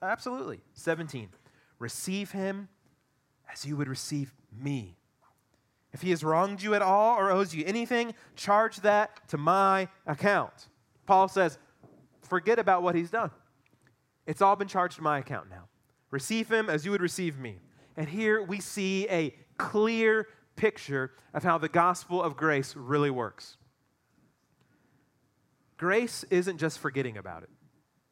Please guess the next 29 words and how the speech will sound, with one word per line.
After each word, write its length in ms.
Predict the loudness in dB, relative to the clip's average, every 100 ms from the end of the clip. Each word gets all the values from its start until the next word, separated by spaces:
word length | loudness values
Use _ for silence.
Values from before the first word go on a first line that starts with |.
| _ _ _ _ _ _ _ _ _ _ _ _ _ _ _ _ _ _
Grace 520 | -4 0 2 0 -8 -2
doesn't 340 | 0 0 -2
mean, 260 | -4 -4 0
"Ah, 220 | 2 2
just 140 | 0
act 220 | 0 2
like 120 | 0 -2
it 80 |
never 220 | -4 -2 -2
happened. 280 | -4 -8 _ _
Just 160 | -18 -6
be 100 | -2
nice." 460 | -2 -4 -10 -20 _ _ _ _ _ _ _
That 180 | 0 0
is 140 | 0
not 320 | 0 0 0
grace. 500 | -4 -4 -4 -10 -20 _ _ _ _ _ _ _ _ _ _ _ _ _ -12
Does 120 | -8
Paul 280 | 2 4 4
take 160 | 0
that 100 | 0
approach 300 | 0 -2 -6
with 100 | -6
Philemon? 460 | -4 -2 -2 -6 -10 _ _ _ _ _ _ _ _ _ _ _ _ _ -6
"Philemon, 380 | -2 0 -2 -4
just 160 | -4
forget 200 | 0 2
about 260 | 2 0
it. 40 | -2